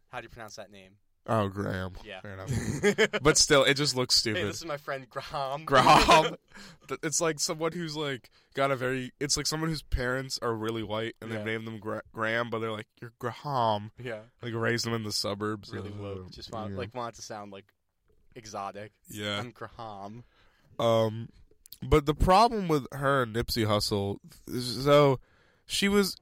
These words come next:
Speaker 2: she does this thing where whenever black culture is even remotely successful, she feels the need to step in.
Speaker 1: Yeah, like LeBron.
Speaker 2: We'll start with
Speaker 1: LeBron.
Speaker 2: LeBron, who, by the way, um,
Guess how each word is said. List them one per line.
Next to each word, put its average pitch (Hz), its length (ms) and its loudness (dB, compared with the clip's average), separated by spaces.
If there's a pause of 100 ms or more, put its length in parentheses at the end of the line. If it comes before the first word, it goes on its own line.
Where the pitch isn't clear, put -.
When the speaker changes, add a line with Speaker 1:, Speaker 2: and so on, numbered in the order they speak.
Speaker 2:
she - 200 2
does 262 240 8
this 220 160 2
thing 147 260 2
where 139 140 6
whenever 139 320 6
black 127 360 4
culture 120 440 2
is 117 100 2
even 117 180 -2
remotely 110 360 2
successful, 104 480 -4
she - 140 -6
feels 107 240 -2
the 110 60 -2
need 104 140 -2
to 104 80 -10
step - 260 0
in. 104 220 -6 (120)
Speaker 1:
Yeah, 120 160 -10
like 104 180 -14
LeBron. 95 400 -16
Speaker 2:
We'll 135 160 8
start 190 240 8
with 185 100 6
Speaker 1:
LeBron. 170 160 4 (400)
Speaker 2:
LeBron, 170 80 2
who, 165 320 6 (220)
by 208 160 8
the 262 120 8
way, 175 260 6 (440)
um, 160 380 8